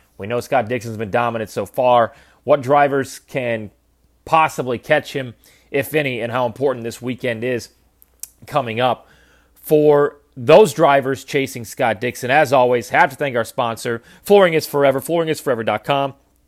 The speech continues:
three one seven, seven five five, twelve forty-six. Are you looking for high-quality flooring with a lifetime warranty? One hundred percent kid-proof, waterproof, and pet-proof. CoreTech flooring is the way to go. Beautiful options from wood to tile looks. Built-in cork backing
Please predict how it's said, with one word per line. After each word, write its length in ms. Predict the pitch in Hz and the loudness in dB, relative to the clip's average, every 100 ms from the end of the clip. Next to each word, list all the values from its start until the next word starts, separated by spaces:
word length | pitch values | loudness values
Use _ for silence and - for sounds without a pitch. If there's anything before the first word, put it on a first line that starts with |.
| _ _ _ | _ _ _
three 180 | 196 262 | 0 2
one 160 | 160 | 0
seven, 340 | - 147 131 123 | 0 -2 0 -4
seven 300 | - 156 123 | -4 -4 -4
five 320 | - 107 104 | -4 -4 -2
five, 280 | 139 131 127 | 0 0 -2
twelve 300 | 143 147 147 | 0 2 0
forty-six. 680 | 113 90 78 - 143 - - - _ _ | -6 -12 -10 -6 -4 -6 -16 -20 _ _
Are 100 | 120 | 2
you 40 | 135 | 2
looking 160 | 139 | 2
for 100 | 123 | -2
high-quality 440 | 120 131 139 135 123 | 0 2 2 0 0
flooring 340 | 135 139 143 | -2 -2 -2
with 100 | 135 | -2
a 60 | 113 | -2
lifetime 560 | 113 143 - 156 139 | 0 -2 -2 -2 -2
warranty? 560 | 131 147 139 - 156 147 _ _ _ | -4 -4 -6 -6 -8 -8 _ _ _
One 100 | 139 | -2
hundred 140 | 180 | 0
percent 300 | 190 165 160 | 0 -2 -2
kid-proof, 480 | - 202 175 202 190 | 0 -2 0 -6 -4
waterproof, 580 | 127 147 170 175 180 175 120 | 0 2 2 -2 -6 -6 -6
and 180 | 117 | -12
pet-proof. 540 | - 180 214 - 143 - | -2 0 0 -2 -8 -6
CoreTech 560 | - 254 - - 185 | 0 2 0 -2 -4
flooring 540 | 175 - 165 185 190 185 _ _ _ - | -4 -6 0 0 0 -4 _ _ _ 4
is 340 | 262 262 156 | 6 4 2
the 120 | 160 | 2
way 220 | 165 147 | 4 4
to 80 | 127 | 2
go. 200 | 120 151 | 4 4
Beautiful 360 | 131 139 127 120 | 4 0 0 2
options 360 | 127 131 131 | 4 2 -4
from 160 | - 107 | -14 -8
wood 160 | 117 123 | -4 -4
to 60 | |
tile 360 | - 127 110 107 | -4 -2 -2 0
looks. 240 | 143 147 | -2 -4
Built-in 400 | - 214 233 165 | 0 0 2 -2
cork 320 | 143 135 117 - | -6 -6 -4 0
backing 400 | 147 147 147 | 0 0 -6